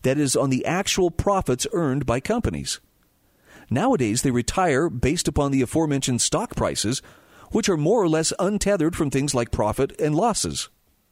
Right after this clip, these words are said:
The secure retirement of millions, then, rests on the whims of others. And perhaps worst of all, John and Jane Doe are hip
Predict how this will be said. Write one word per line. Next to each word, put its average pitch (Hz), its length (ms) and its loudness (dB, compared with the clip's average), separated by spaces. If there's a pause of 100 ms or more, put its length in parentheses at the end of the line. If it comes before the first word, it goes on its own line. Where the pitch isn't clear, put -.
(760)
The 120 80 -2
secure 151 320 0
retirement 156 480 0
of 107 100 2
millions, 117 520 0
then, 107 260 -2
rests 131 400 0
on 143 140 0
the 190 80 0
whims 120 560 0 (260)
of 120 160 0
others. 95 440 -2 (1200)
And 113 100 -2
perhaps 139 320 0
worst 127 240 0
of 110 100 -2
all, 110 380 -2 (640)
John 139 320 0
and 131 160 0
Jane 127 260 0
Doe 117 320 2
are 104 160 0
hip - 360 -2